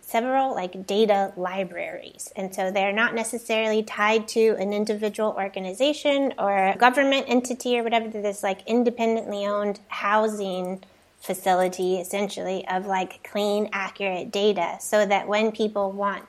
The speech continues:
to ask questions of it or do particular projects with it, they literally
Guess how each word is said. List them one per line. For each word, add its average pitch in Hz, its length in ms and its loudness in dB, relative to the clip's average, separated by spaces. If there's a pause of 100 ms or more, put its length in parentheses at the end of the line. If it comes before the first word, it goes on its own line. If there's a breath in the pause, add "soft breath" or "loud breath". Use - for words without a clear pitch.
to 196 360 -2 (400 loud breath)
ask 202 220 -4
questions 294 460 2
of 202 160 0
it 226 200 0
or 202 80 -2
do 208 200 0
particular 196 680 -4 (120)
projects 247 560 2
with 190 180 -4
it, 202 240 -2
they 208 140 -2
literally 220 520 2